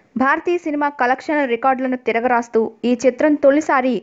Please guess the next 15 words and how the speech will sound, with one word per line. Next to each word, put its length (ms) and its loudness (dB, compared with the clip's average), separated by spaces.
వెయ్యి 260 0
కోట్ల 300 0
రూపాయల 340 0
క్లబ్‌లోకి 600 -2
చేరింది. 380 0
ఇండియన్ 360 6
సినిమాకు 400 2
సంబంధించిన 640 0
దాదాపు 500 -2
ముప్పై 380 -2
రికార్డులను 540 0
బ్రేక్ 380 -2
చేసింది. 380 0
చారిత్రాత్మక 640 -2
విజయాన్ని 460 -2